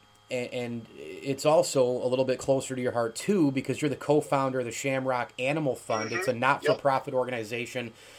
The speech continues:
Speaker 1: For people who don't know, it's an amazing group. It helps cover the cost of veterinary care for animals in need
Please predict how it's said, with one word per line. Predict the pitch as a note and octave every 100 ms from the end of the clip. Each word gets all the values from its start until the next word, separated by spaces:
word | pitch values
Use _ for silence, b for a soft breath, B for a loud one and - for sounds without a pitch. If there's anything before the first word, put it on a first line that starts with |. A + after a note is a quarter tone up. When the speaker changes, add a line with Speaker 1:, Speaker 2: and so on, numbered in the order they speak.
| B
Speaker 1:
For | - B2
people | D3 C3+
who | C3
don't | A#2 B2+ D3
know, | C3+ C3 C3
it's | B2 -
an |
amazing | A2+ A2 B2+ C3+ C3 A2+
group. | B2 B2+ A2+
It |
helps | G#2 B2 -
cover | - B2
the | A#2
cost | - B2 B2 A#2+
of |
veterinary | G#2 B2 A#2+ A#2 A2+
care | - A#2+
for | A2+ A#2
animals | A#2+ A#2+ A#2 A2
in | G#2+
need | A2+ B2 A#2+